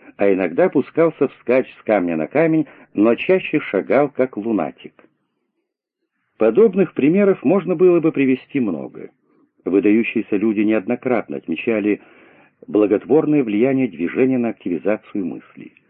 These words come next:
На кафедре физического воспитания М Г У были проведены специальные опыты. Исследуемые должны были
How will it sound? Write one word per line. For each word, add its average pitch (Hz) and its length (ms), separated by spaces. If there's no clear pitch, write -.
На 87 180
кафедре 190 400
физического 185 640
воспитания 147 560
М 135 120
Г 117 120
У 143 220
были 147 240
проведены 151 560
специальные 127 580
опыты. - 520
Исследуемые 120 920
должны 92 400
были 156 320